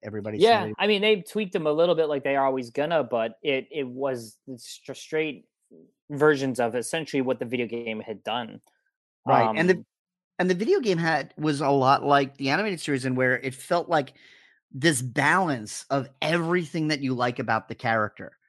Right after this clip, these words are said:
Speaker 1: like, but put in one place, where, whereas, like, Adam West is, like, one thing, the needle's all the way to the left.
Speaker 2: Yeah.
Speaker 1: You know, and Nolan, like, the needle's all the way to the right, and it always felt like Batman the Animated Series and then Arkham using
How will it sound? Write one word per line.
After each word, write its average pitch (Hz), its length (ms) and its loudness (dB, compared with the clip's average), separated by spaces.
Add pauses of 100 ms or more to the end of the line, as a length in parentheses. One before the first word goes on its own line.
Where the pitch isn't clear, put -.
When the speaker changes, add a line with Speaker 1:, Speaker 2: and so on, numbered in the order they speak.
(480)
Speaker 1:
like, 117 220 -2 (280)
but 151 420 0 (520)
put 165 340 4
in 135 220 4
one 120 220 0
place, 117 360 -4
where, 123 260 0
whereas, 139 300 2
like, 139 160 2
Adam 180 260 2
West 165 260 2
is, 135 160 2
like, 123 200 0
one 139 360 0
thing, 131 520 -2 (360)
the 143 120 0
needle's 160 360 4
all 147 160 6
the 143 60 2
way 139 140 4
to 123 120 2
the 104 100 -8
left. 107 600 -10 (160)
Speaker 2:
Yeah. 120 440 -4
Speaker 1:
You 127 100 0
know, 127 200 2
and 139 520 2
Nolan, 175 440 6
like, 135 160 0
the 147 80 -2
needle's 143 320 0
all 139 120 2
the 127 80 -4
way 123 140 -2
to 120 80 -4
the 120 80 -2
right, 120 240 0
and 117 80 -12
it 123 100 -8
always 156 240 -2
felt 147 200 -2
like 135 280 2 (160)
Batman 147 360 0
the 139 80 2
Animated 131 360 -2
Series 113 520 -6 (480)
and 131 160 0
then 120 420 -4 (100)
Arkham 143 420 2
using 135 600 -4